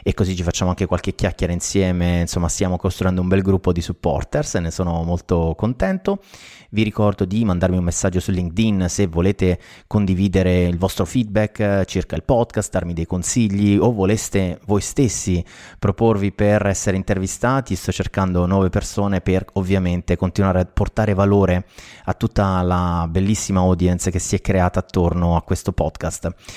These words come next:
Come sempre, bando alle ciance, let's get started with today's episode and I would like to welcome Luna Checchini. Hi, Luna.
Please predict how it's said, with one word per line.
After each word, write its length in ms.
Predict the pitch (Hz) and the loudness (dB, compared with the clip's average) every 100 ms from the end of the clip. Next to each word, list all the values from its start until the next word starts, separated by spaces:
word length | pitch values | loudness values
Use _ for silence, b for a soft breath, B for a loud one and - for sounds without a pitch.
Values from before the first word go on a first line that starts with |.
| B B B - | B B B -4
Come 220 | 180 147 | 0 0
sempre, 400 | - 95 - 80 | 0 -2 -2 -2
bando 300 | 90 143 113 | 0 0 0
alle 100 | 98 | 0
ciance, 640 | - 139 160 - 175 165 | -2 -2 -2 -2 0 2
let's 340 | 117 101 110 - | 2 2 0 -2
get 120 | 101 | -2
started 460 | - 107 107 104 104 | 0 0 0 0 0
with 180 | 95 | -2
today's 320 | 101 95 92 104 | 0 0 2 0
episode 640 | 104 123 - 120 113 113 | 0 0 2 2 4 2
and 260 | 92 95 92 | 0 -2 2
I 40 | |
would 200 | 98 101 | 2 2
like 180 | 98 98 | 2 0
to 120 | - | -4
welcome 640 | 98 104 113 123 113 113 107 | 0 2 2 2 2 0 0
Luna 260 | 104 95 | 0 2
Checchini. 520 | 90 90 123 127 123 - - | 0 0 2 2 2 0 -2
Hi, 300 | 160 170 170 | 0 2 2
Luna. 720 | 160 165 160 151 123 85 82 | 2 2 2 2 2 0 -4